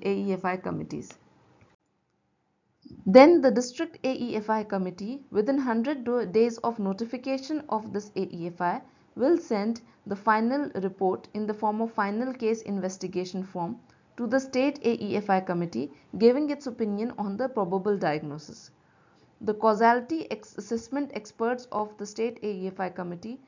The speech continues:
shall discuss all the reports available, give a diagnosis and classify the case as per W H O classification, and a proportion of these cases should, can be causally assessed by the National A E F I Committee.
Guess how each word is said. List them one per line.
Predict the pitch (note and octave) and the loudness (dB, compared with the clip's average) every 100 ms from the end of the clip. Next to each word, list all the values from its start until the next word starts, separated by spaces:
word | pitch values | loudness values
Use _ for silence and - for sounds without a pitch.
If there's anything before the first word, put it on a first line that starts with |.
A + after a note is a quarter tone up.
| _ | _
shall | - G#3+ G#3 | -4 0 0
discuss | F#3+ - A3+ A3+ | -2 -4 -6 -4
all | - G3+ C#4+ | -2 0 0
the | D#4+ | -2
reports | C4 B3 G#3 G3+ | -4 -2 -4 -4
available, | F#3 F3+ F3 E3+ G3+ C#4 - _ - | -4 -4 -4 -4 -6 -8 -14 _ -10
give | G3+ D4+ | -4 0
a | E4 | 0
diagnosis | F4 G#3 F#3+ F#3 F#3 A3 - | 2 0 0 -4 -6 -10 -8
and | A3 A3+ | -6 -4
classify | G3 F#3+ G3+ F#3+ G#3+ A#3+ | -4 -4 -8 -8 -4 -4
the | B3 | -4
case | A3+ F#3+ G#3 | -6 -6 -6
as | - G3 - | -6 -8 -8
per | G#3 D4+ - _ _ G3 | -8 -8 -10 _ _ -2
W | G3 F#3+ G#3 | 0 2 0
H | G#3 G3+ | 0 -4
O | |
classification, | G3+ F#3+ G3 E3+ F3 F3+ F#3 D#4 G#4 - - | -6 -6 -8 -12 -8 -8 -6 -8 -10 -16 -10
and | - A3+ | -2 0
a | A#3 | 0
proportion | A3+ A#3 A#3 D4+ D4+ | -2 2 2 2 -4
of | B3+ | -4
these | B3+ B3 | -6 -6
cases | - A3+ B3 C#4+ D4 - _ | -4 -4 -4 -8 -10 -20 _
should, | - A3 - | -12 -10 -6
can | A#3 G#3 G3+ A3 | -2 -2 -2 -4
be | A3 A#3+ | -4 -4
causally | A#3 G3+ G#3 G#3 A3+ | -2 -2 -2 -2 -4
assessed | G3 G3+ G3+ - | -6 -6 -8 -6
by | F#3+ | -8
the | F#3+ | -4
National | A3+ F#3 G3 G#3+ G#3+ | -2 -2 -6 -8 -6
A | F#3 | -6
E | F3+ E3+ | -6 -6
F | E3+ | -6
I | G3 | -8
Committee. | G3 D#3+ D3 - | -8 -10 -10 -14